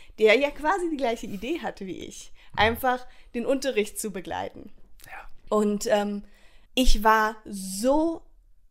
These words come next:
Speaker 1: beeindruckt, als ich das erste Mal dieses, diese, diese Filmrollen gesehen hab, <laughs> weil, weil
Speaker 2: Hm.
Speaker 1: da waren Sachen drin, wie zum Beispiel Wurzelschrift und so, die
Speaker 2: Ja.
Speaker 1: ich selbst noch nie gesehen hatte. Und ich dachte eigentlich,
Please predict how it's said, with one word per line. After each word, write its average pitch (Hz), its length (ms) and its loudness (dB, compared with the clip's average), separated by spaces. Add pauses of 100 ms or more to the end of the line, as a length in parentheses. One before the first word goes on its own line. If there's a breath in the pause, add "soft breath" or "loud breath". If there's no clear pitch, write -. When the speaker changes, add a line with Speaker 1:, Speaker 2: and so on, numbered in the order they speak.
(340)
Speaker 1:
beeindruckt, 214 1120 0 (360)
als 208 180 0
ich 214 120 -6
das 214 180 -6
erste 247 420 0
Mal 226 240 -4
dieses, 214 400 -10
diese, 202 480 -8
diese 196 300 -8
Filmrollen 226 540 2
gesehen 196 380 -6
hab, 208 180 -8
<laughs> 202 40 -4
weil, 240 320 8
weil 208 240 6 (320 loud breath)
Speaker 2:
Hm. 98 220 -6
Speaker 1:
da 233 140 8
waren 240 220 4
Sachen 285 260 -2
drin, 240 200 -2
wie 226 100 -6
zum 226 160 -4
Beispiel 220 420 -2
Wurzelschrift 240 840 -4
und 233 100 -4
so, 233 160 -2 (360 loud breath)
die 233 140 -2
Speaker 2:
Ja. 233 260 2
Speaker 1:
ich 247 140 -4
selbst 320 260 4
noch 302 160 -4
nie 403 220 6
gesehen 311 420 0
hatte. 185 340 -4
Und 247 140 -2
ich 254 100 -8
dachte 269 280 2
eigentlich, 262 480 -2